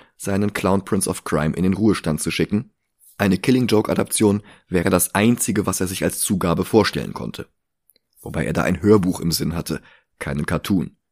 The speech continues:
Er liebte die Geschichte, aber schon eine Adaption als Episode der Animated Series wäre entweder nicht kindertauglich gewesen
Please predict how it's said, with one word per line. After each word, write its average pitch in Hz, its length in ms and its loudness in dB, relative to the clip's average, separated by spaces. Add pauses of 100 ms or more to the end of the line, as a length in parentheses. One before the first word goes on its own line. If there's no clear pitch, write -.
(760)
Er 98 120 4
liebte 104 340 4
die 78 120 0
Geschichte, - 420 -4
aber 90 120 0
schon 110 200 0
eine 98 220 0
Adaption 104 540 2
als - 160 -2
Episode 95 440 0
der - 180 2
Animated 107 480 2
Series 80 480 0
wäre 85 360 0
entweder 104 440 2
nicht 92 280 0
kindertauglich 110 600 0
gewesen 123 500 -2